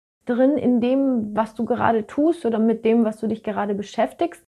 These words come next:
sondern du erklärst dir ganz viele Dinge einfach nur kognitiv mit den Attributen,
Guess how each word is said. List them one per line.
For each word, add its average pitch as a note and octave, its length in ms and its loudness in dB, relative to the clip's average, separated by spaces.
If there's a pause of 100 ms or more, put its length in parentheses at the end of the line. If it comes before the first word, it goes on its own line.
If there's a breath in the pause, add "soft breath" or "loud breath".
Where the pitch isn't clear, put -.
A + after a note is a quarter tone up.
(140)
sondern D4+ 480 2
du C4 120 0
erklärst C#4 680 0
dir C4+ 80 0
ganz C4 260 -2
viele B3+ 280 0
Dinge B3 320 0
einfach A3 240 -6
nur A3 200 -4
kognitiv B3+ 800 0 (360)
mit A#3 200 2
den A3+ 120 2
Attributen, A3 880 0